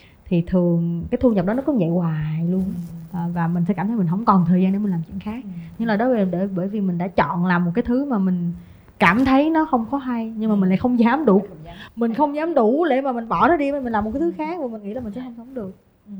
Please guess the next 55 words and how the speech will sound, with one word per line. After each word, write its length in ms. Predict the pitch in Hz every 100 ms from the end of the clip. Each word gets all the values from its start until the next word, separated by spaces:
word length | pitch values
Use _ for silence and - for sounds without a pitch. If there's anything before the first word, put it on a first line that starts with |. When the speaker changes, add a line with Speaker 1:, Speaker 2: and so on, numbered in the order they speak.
| 175 175 - _ _ _ _ _
Speaker 2:
Có 120 | 277
vẻ 200 | 247 151
như 300 | 233 226 202 196
triết 120 | 254
lý 120 | 269 277
sống 180 | 277 294
của 80 | 294
em 200 | 220 214
lúc 160 | 277
nào 200 | 220 170
nó 60 | 175
cũng 140 | - 220
vui 140 | 302 220
vẻ 180 | 202
và 100 | 226
nó 100 | 214 247
fun 240 | 302 262 277
đó. 80 |
<laughs> 640 | 427 381 - 339 339 247 -
Cuộc 200 | 226 -
đời 220 | 196 190
luôn 160 | 208 208
là 100 | 202
những 240 | 196 247
niềm 180 | 240 202
vui, 280 | 220 240 247
đúng 140 | 277
không? 180 | 262 254 - -
À, 140 | - 202
và 80 | 190
chị 180 | 170 -
cũng 100 | 226
đồng 160 | 214
ý 100 | 175
với 100 | 262 269
chị 80 |
đó. 80 | - 208
Thực 120 | 190
ra 100 | 196
thì 120 | 185 170
đôi 100 | 190
khi 180 | 208 190
chúng 140 | 233
ta 280 | 226 190 185 185
mong 360 | 196 196 196 190
mỏi 240 | - 208
tìm 220 | 220 170 -
kiếm 140 | 220
hạnh 140 | 240 -
phúc, 140 | 269
nhưng 120 | 285 202
thực 120 | -
ra 160 | -
những 200 | 208 170
cái 120 | 180